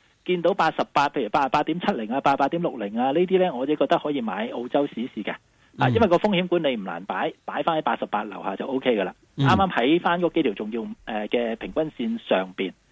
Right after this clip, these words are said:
Speaker 1: 啊，噉啊，睇吓有冇機會短期試返，呃，試返喺，呃，今年，呃，一月中嘅時候個高位啦，個高位喺八十，呃，喺零點九零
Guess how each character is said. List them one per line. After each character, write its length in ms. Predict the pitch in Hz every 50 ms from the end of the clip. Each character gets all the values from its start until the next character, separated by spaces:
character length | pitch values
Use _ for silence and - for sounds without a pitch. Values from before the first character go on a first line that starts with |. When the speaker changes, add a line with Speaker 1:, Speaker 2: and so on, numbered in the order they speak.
| _ _ _
Speaker 1:
啊， 120 | - - 208
噉 140 | - 175
啊， 40 | 180
睇 20 | 151
吓 140 | 151 165
有 100 | 156 143
冇 100 | 120 127 123
機 100 | - 160
會 120 | 156 127
短 220 | 110 - 107 143 165
期 220 | - 110 80 - _ - - _ _ _ - -
試 280 | - 170 156 151 156 156
返， 340 | - 180 175 175 180 180 175 -
呃， 280 | - 120 113 113 113 113
試 200 | - - 170 151
返 220 | 151 165 165 170 180
喺， 420 | 151 131 123 117 127 151 165 165
呃， 280 | - 117 110 107 107 110
今 280 | - 170 175 180 180
年， 360 | 165 131 123 135 151 165 170 170
呃， 320 | - 113 110 107 107 107
一 80 | 123 160 175 - -
月 140 | - 117 104 - _ _ _ -
中 260 | - 185 170 175 175
嘅 160 | 156 135 120 -
時 80 | -
候 60 | 95
個 160 | - - 131 123
高 120 | - 165
位 200 | 156 135 113 120
啦， 200 | 127 139 139 - _ _ _ _
個 120 | - 175
高 120 | 165 165 185
位 160 | 160 143 147
喺 180 | 131 131 131 147 -
八 160 | - 120 113
十， 60 | 113 - _ _ - - - _ _ _ -
呃， 200 | - 113 107 104
喺 300 | - 127 131 156 170 175
零 160 | 151 107 -
點 180 | - 226 151 165
九 220 | - 170 131 151
零 160 | 151 123 95